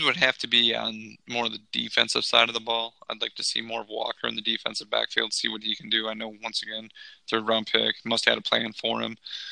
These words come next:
I, I'd like to see him play a little more. It seems like, uh, the little bit of playing time he does get, he seems to make a play here and there. I know it's not a whole lot on this defense, but still, I, I wouldn't mind seeing more of him. And especially with,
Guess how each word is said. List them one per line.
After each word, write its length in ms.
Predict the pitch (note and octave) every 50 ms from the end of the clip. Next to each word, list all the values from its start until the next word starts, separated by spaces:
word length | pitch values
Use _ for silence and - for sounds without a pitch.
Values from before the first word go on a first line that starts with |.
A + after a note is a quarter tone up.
| - - _ _ _ - - -
I, 160 | - C3 - -
I'd 120 | C#3 C3+
like 120 | C#3+ C#3 -
to 80 | -
see 220 | - - - A#2 A#2
him 120 | A2+ A2+
play 160 | - - A#2+
a 40 | A2+
little 180 | A2+ A#2 A#2 A#2
more. 220 | A#2 A#2 A#2+ A#2+
It 140 | A#2+ - -
seems 260 | - - B2+ A#2+ A2
like, 220 | A#2+ A#2 A2+ - - - - - - -
uh, 240 | A#2+ A#2 A#2 A#2 A2+ - - - -
the 120 | - A#2+
little 240 | A#2+ B2 B2 B2 A#2+
bit 180 | A2+ B2 A#2 A2+
of 60 | G#2+
playing 280 | - B2 A#2+ A#2+ A#2
time 200 | - B2 A#2 A#2
he 60 | A2+ A2
does 460 | G#2+ A#2 A#2+ A#2+ A#2+ - - - - - _ _ _ _ - F#3+ F#3 - - -
get, 280 | - A#2+ A#2+ A#2+ B2 - - _ _
he 240 | - - - B2 A#2
seems 300 | - - - B2 A#2 A2
to 60 | A2+ A2
make 180 | A2+ - -
a 60 | B2
play 300 | - - - A#2 A#2 A#2
here 200 | A#2 A#2+ A#2 A#2+
and 120 | A#2+ A#2 A2+
there. 220 | A#2 A#2 A#2 A#2+ - _ - - - - - - - - - _ _
I 80 | - A#2
know 140 | A#2 A#2 A#2
it's 140 | A#2 - -
not 100 | A#2+ A2+
a 40 |
whole 240 | G#2 - A#2+ A2+ A2
lot 240 | A#2 A#2 A2+ A2+ A2+
on 140 | A#2 A2+ A2+
this 180 | A2+ G#2+ -
defense, 500 | - - A#2+ A#2 A2 - - A#2+ A#2 A2+
but 220 | - - - - -
still, 300 | - - - A#2+ A#2 A#2
I, 120 | A#2 A#2+ -
I 60 | -
wouldn't 200 | A#2+ A#2+ A#2+ A#2
mind 180 | A2+ A#2 A#2 -
seeing 240 | - - A#2+ A#2 A#2
more 180 | A2+ A2 A2+
of 60 | A2+
him. 300 | A#2 A#2 A#2 A#2 A#2+ A#2 - _ _ - - - - - - - _ _ _
And 440 | - A#2+ A#2+ A#2+ A#2 A#2 A2+ A2 G2+ - - - -
especially 600 | - - - - - C3+ C3 - - B2 A#2+ A#2
with, 320 | A2+ A2+ A2+ A#2 A2 -